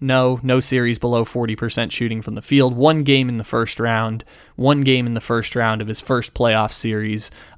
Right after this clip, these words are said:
Other than that, or I guess two games in that first playoff series. But Kevin Durant, since entering the league, since twenty ten, <laughs> has never had a series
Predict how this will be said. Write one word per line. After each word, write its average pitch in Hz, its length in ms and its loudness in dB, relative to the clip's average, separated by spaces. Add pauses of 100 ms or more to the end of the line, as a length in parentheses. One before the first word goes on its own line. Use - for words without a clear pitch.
Other 147 200 4
than 139 160 2
that, 123 300 0 (420)
or 120 140 0
I 117 80 0
guess 135 280 2 (100)
two 135 200 2
games 110 360 -4
in 107 80 -4
that 107 200 -6
first - 260 -4
playoff 107 280 -2
series. - 260 -8
But 143 120 -4
Kevin 180 240 4
Durant, 156 400 2 (800)
since - 520 2
entering 190 480 0
the 151 80 4
league, 127 760 -2 (720)
since - 360 4
twenty 196 340 0
ten, 117 500 0
<laughs> - 1080 -2
has 156 280 6
never 165 520 2
had 147 220 4
a 143 60 2
series 120 640 -2